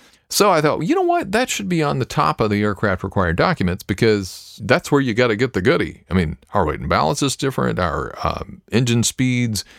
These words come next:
takeoff, climb, cruise, fuel burn, all that, it's all different, okay? Even the placards are different.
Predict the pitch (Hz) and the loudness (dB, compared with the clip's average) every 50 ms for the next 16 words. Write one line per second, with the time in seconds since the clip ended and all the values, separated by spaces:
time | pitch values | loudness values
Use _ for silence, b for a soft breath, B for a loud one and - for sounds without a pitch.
0 | B B B - - 127 120 - 120 113 110 101 - - - 113 110 107 107 110 | B B B 0 0 0 2 2 2 2 2 0 -2 -2 0 2 2 2 2 2
1 | 110 104 92 - 117 113 110 113 113 110 113 110 98 - - - - 113 110 104 | 0 -2 0 2 2 4 4 4 2 2 0 0 -2 -6 -4 0 2 4 4 4
2 | 98 107 104 104 104 104 101 101 - 104 107 110 104 95 87 98 107 110 - 123 | 4 2 2 4 2 2 0 0 -2 0 2 2 2 2 0 0 0 2 2 2
3 | 123 123 110 117 135 151 - 90 76 - _ _ _ _ _ _ _ _ - 92 | 2 2 4 2 2 2 0 -2 -4 -6 _ _ _ _ _ _ _ _ -2 0
4 | 90 90 85 87 110 b b b b b b b b - 120 123 120 120 113 101 | 2 2 2 2 2 b b b b b b b b 2 2 4 4 2 2 0
5 | - - - 143 156 180 - - 101 80 - 78 - - - _ _ _ _ _ | -2 -4 -2 -2 0 0 0 0 0 0 0 -4 -10 -14 -14 _ _ _ _ _
6 | _ _ _ _ _ _ _ _ _ _ - 92 87 76 64 62 67 - - _ | _ _ _ _ _ _ _ _ _ _ 2 4 4 2 0 -2 -6 -8 -10 _
7 | _ _ _ _ _ _ _ _ _ _ _ _ _ _ - 90 76 - 64 - | _ _ _ _ _ _ _ _ _ _ _ _ _ _ -2 -2 -2 -2 -4 -8
8 | - | -12